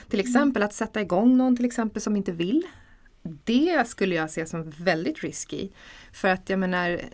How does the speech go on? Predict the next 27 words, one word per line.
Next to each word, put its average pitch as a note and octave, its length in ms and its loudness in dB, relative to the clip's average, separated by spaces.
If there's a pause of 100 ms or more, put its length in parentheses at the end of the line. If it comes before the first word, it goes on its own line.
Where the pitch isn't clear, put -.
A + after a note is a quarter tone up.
(220)
det F3+ 100 4
är F#3+ 40 6
ju A#3+ 60 6
inte A#3 140 2
så G3+ 120 0
att F3+ 280 -2 (140)
till G#3 220 -6
en G3+ 140 2
igångsättning G3 720 0
med F#3+ 100 2
läkemedel G3 680 0
och E3+ 100 -2
så - 120 -4
är F#3+ 60 2
det F3 60 0
något F3+ 140 -4
mekaniskt G3 600 0
som F#3 120 -8
öppnar B3 260 0
sig. F3+ 320 -4
Har G#3+ 160 -4
man G#3+ 140 2
en G#3 80 0
kvinna A3 240 0
som A#3+ 120 4
inte G#3+ 140 2
vill G#3 360 2